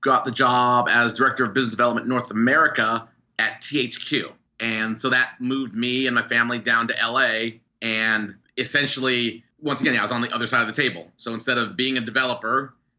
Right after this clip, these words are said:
and pitching ideas and, uh, trying to develop and execute them, I was on the other side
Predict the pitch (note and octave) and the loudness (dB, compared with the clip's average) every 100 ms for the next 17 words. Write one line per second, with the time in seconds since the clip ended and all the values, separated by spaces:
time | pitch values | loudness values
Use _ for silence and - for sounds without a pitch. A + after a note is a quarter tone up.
0 | - A2+ A2 G#2 - C3+ B2+ A#2+ A#2+ A2 | -12 -6 -6 -6 -8 -10 -6 -2 0 0
1 | G2+ B2+ A#2 A2 A#2+ A#2+ - _ _ - | 0 0 2 2 0 -2 -10 _ _ -10
2 | G#2+ G#2+ G#2+ G#2+ G#2+ G#2+ G#2+ G#2+ G2+ _ | -6 -2 0 0 -2 -2 -4 -6 -10 _
3 | _ - G2+ G2+ G#2 - C3 A#2+ A2+ A2 | _ -2 0 0 0 2 0 0 -4 -2
4 | A#2 G#2+ A2+ D#3 - A2+ B2 B2 B2+ _ | -2 0 -2 -2 -4 -6 -2 -2 -4 _
5 | _ - A#2+ A#2+ A#2+ A2+ G#2+ B2+ B2 | _ -4 -4 -2 -2 -2 0 2 0